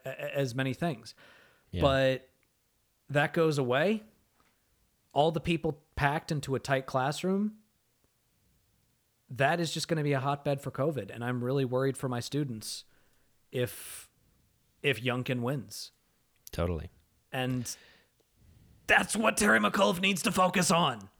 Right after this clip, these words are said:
Speaker 2: Yeah, I completely agree. The th-, the thing that's also really worrying for me is the fact that because McAuliffe and Youngkin are really seem to be casting themselves in, in terms of this national narrative,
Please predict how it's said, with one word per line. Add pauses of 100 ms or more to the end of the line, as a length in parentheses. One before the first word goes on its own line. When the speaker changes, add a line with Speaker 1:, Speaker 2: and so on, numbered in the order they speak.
(560)
Speaker 2:
Yeah, (580)
I
completely
agree. (260)
The
th-,
the
thing
that's
also
really
worrying
for
me (340)
is
the
fact
that
because (920)
McAuliffe
and
Youngkin
are
really (340)
seem
to
be
casting
themselves (300)
in, (840)
in
terms
of
this
national
narrative,